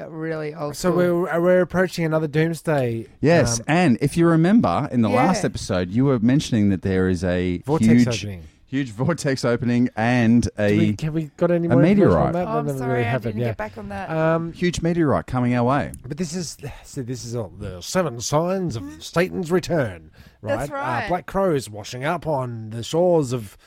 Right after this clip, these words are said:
Speaker 2: fish falling out of the skies with, um, frogs.
Speaker 3: Bleeding eyes and
Speaker 2: Bleeding eyes, yeah.
Speaker 3: Wait,
Speaker 2: Um,
Speaker 3: wait, wait. So
Speaker 2: all
Speaker 3: the
Speaker 2: these
Speaker 3: fish,
Speaker 2: signs.
Speaker 3: the fish had
Speaker 2: <laughs>
Speaker 3: frog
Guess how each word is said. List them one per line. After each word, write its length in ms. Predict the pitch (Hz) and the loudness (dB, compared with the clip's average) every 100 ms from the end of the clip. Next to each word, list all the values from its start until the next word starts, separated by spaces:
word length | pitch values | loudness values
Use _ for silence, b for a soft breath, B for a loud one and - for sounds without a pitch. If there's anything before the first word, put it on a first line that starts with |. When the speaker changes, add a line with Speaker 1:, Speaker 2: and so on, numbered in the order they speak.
| b - | b -6
Speaker 2:
fish 240 | 247 - | -4 -4
falling 320 | - 117 113 | -8 -8 -6
out 100 | 120 | -6
of 60 | 127 | -6
the 80 | 143 | -6
skies 360 | 202 196 202 | -4 0 0
with, 200 | 190 190 _ _ _ 143 | 0 -2 _ _ _ -8
um, 240 | 127 127 123 | -6 -6 -6
frogs. 420 | 202 226 185 147 | 2 4 4 2
Speaker 3:
Bleeding 240 | 101 85 | 4 4
eyes 300 | 76 64 62 | 2 0 -4
and 160 | 67 62 | -4 -2
Speaker 2:
Bleeding 300 | 139 127 127 | -2 0 -4
eyes, 460 | 110 95 87 - | -6 -10 -14 -10
yeah. 260 | 131 117 87 - B B B | -6 -6 -6 -20 B B B
Speaker 3:
Wait, 40 | 131 | 0
Speaker 2:
Um, 80 | 127 120 | 2 4
Speaker 3:
wait, 160 | 117 92 | 2 0
wait. 80 | 87 | 0
So 80 | 127 | 2
Speaker 2:
all 40 | |
Speaker 3:
the 60 | 151 | 2
Speaker 2:
these 120 | 143 | 2
Speaker 3:
fish, 160 | 165 123 | 2 2
Speaker 2:
signs. 160 | 101 | -2
Speaker 3:
the 60 | 123 | -6
fish 400 | - 151 151 - | -2 -2 -2 -8
had 360 | - 113 110 104 - | -2 0 0 -4 -14
Speaker 2:
<laughs> 140 | _ - | _ -18
Speaker 3:
frog 540 | - - 127 123 113 | -8 0 2 2 -2